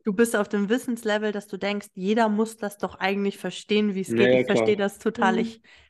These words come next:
Speaker 1: ich bin vielleicht auch nicht die Beste in Einarbeiten von kompletten Anfängern oder so.
Speaker 2: Mhm.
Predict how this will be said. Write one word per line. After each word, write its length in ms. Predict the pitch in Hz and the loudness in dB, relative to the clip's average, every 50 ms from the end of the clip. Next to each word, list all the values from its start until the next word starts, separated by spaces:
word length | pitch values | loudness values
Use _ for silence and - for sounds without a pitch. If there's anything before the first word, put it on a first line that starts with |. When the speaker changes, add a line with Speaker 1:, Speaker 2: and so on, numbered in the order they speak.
| _ - | _ -10
Speaker 1:
ich 180 | - - - | -10 -6 -2
bin 260 | - 214 202 196 196 185 | 0 0 0 0 -2 -2
vielleicht 300 | - - 196 196 196 208 | -2 0 0 0 0 -2
auch 100 | 196 190 | -4 -4
nicht 220 | 196 185 - - | -4 -6 -6 -8
die 60 | 202 | -6
Beste 360 | 180 190 190 190 - - - | -2 -2 -2 -2 -4 -4 -4
in 200 | 196 202 190 185 | -4 -2 -2 -2
Einarbeiten 800 | 190 - - 180 185 190 185 185 180 185 185 190 180 - 190 185 | -2 -2 -2 -2 0 0 0 0 0 0 -2 -2 -4 -6 -8 -8
von 340 | - - - 190 185 185 185 | -8 -6 -4 -4 -4 -4 -4
kompletten 500 | - - 185 190 - - 180 - - 180 | -6 -8 -8 -8 -8 -8 -8 -6 -6 -6
Anfängern 580 | 180 185 190 196 - - 185 185 190 180 185 190 | -4 -4 -6 -6 -4 -4 -4 -2 -2 -2 -2 -2
oder 220 | 185 180 190 180 | -4 -4 -4 -4
so. 120 | 180 - 262 - 214 202 - | -4 -4 -4 -4 -4 -4 -2
Speaker 2:
Mhm. 520 | 233 123 123 120 117 113 117 120 127 - | -2 0 0 0 0 0 -2 -4 -6 -10